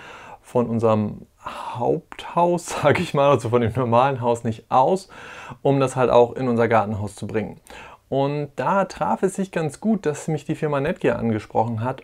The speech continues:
ob ich nicht mal ihr Orbi-System, was wir hier auch schon neben uns haben,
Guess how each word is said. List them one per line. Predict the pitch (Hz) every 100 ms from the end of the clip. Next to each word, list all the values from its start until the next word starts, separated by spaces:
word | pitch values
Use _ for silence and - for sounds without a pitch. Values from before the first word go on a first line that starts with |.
| _
ob | 147 185 -
ich | 156 -
nicht | 156 -
mal | 147 147 -
ihr | 143 - _
Orbi-System, | 147 175 175 110 104 104 - - 214
was | 202 -
wir | 151
hier | 151 143
auch |
schon | - 139
neben | 180 196 110
uns | 110 -
haben, | 110 117